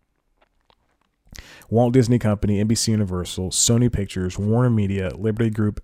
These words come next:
Alibaba Group. Walt Disney Company, they own Hulu, they own E S P N Plus, they own, uh, Disney Plus. N B C Universal coming out with Peacock, might be free, who knows?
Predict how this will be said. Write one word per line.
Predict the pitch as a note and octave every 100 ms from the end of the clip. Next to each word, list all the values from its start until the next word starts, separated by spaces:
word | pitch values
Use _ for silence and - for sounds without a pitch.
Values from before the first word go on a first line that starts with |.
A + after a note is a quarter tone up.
| _ A2
Alibaba | G2+ F#2+ F2+ D#2 E2
Group. | G#1 - - _ _ _ _ _ _ _ - - - _ _ _ _ _ _ _ _ _ _ _
Walt | A2+ G#2 G2+
Disney | G2+ A#2
Company, | A2+ A#2+ C3+ D3+ - _
they | A#2 A#2
own | C#3 C3+
Hulu, | F#2+ A#2+ B2 A#2 C3+ - _ _ _ _ _ _
they | - G#2
own | A2+
E | A2
S | G#2+
P | A2
N | A2
Plus, | F#2 E2 - - _ _
they | G2
own, | F#2+ G2+ G2 - -
uh, | G2 F2+ F2 G#2
Disney | A#2 G2+ E2+
Plus. | - - - _ _ _ _ - _ - _
N | A#2+ A2+
B | A2+
C | A#2+
Universal | G#2 G2 G2+ C3+ C3 -
coming | G#2+ G#2+
out | G2
with | -
Peacock, | B2 - C#2 - - _ _ _ _ _ _ _
might | G2 D#2+
be | G#2
free, | F#2 C#3 D3 - -
who | A2
knows? | B2+ A#2+